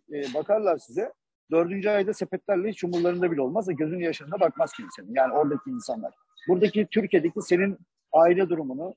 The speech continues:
anlayabilir. E, içeride yaşadığın psikolojik problemi anlayabilir. Ya da bir süre seni bu anlamda idare edebilir. Ya da bir şekilde seninle iletişim kurduğunda farklı bir, e, bakış açısı yaratabilir. Ama yurt dışındakiler böyle bir mantıkla çalışmıyorlar.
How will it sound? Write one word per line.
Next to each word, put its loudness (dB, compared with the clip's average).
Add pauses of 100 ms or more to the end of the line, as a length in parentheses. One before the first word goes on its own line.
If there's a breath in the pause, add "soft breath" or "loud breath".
anlayabilir. -6 (440)
E, -4
içeride 2
yaşadığın -2
psikolojik -6 (100)
problemi -2
anlayabilir. -2
Ya -2
da 0
bir -6
süre -2
seni -4
bu 8
anlamda 2
idare 4
edebilir. -6 (100)
Ya -2
da 0
bir -10
şekilde -4
seninle -8
iletişim -2
kurduğunda 2 (440)
farklı 2
bir, -2
e, 0
bakış 0
açısı 0
yaratabilir. 2
Ama 2
yurt -6
dışındakiler -2
böyle 4
bir 0
mantıkla 2
çalışmıyorlar. -6